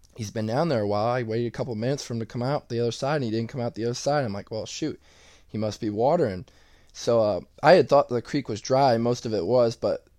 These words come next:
in this spot there was a little bit of a, little bit of a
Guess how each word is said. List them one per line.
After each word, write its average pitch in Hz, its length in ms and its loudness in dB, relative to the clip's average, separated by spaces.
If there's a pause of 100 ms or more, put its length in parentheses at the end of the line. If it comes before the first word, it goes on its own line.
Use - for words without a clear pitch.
(140)
in 120 140 -2
this 165 160 2
spot 131 340 2
there 120 100 0
was 117 160 -4
a 110 40 -8
little 156 300 0
bit 160 160 2
of 160 100 2
a, 147 240 2 (220)
little 143 220 -4
bit 143 160 -2
of 143 120 -2
a 135 180 -4